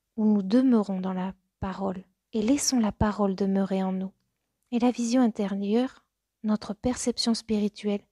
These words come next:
révèle notre union indestructible avec Dieu. Quand nous allons au-delà des mots et des pensées et sommes capables de nous reposer dans le silence de l'être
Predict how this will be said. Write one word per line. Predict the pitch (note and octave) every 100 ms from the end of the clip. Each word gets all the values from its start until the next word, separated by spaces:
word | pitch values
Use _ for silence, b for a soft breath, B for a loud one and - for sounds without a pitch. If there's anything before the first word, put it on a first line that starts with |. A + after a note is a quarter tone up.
| _ _ _
révèle | A#3 A#3+ A#3+ B3
notre | A3 - - -
union | B3 B3 B3+ A#3+
indestructible | A#3+ A#3 - - A#3 - _ _ _ - A3+ F#3+ G3 -
avec | B3 G#3 G3+
Dieu. | - G#3 G3 - _ _ _ _ _ _ _ _ _ _ _ _ _ _ _ _ _ b b b b b
Quand | - G#3+
nous | G#3 F#3+
allons | G3+ A#3 C#4 A#3
au-delà | G3+ G3 A3 B3
des | G#3 F#3+
mots | F#3+ A3 A#3+
et | G#3+
des | G3
pensées | - G3+ - - A3 _ _ _ _ -
et | G3+
sommes | - B3 A3+
capables | A#3 - C4 C4+ A3
de | G#3+
nous | G3+ G3+
reposer | G3+ A#3 - A#3 A3 B3
dans | G#3+ G3
le | F#3
silence | - G#3+ A3 A3 -
de | G3
l'être | F#3 G#3 -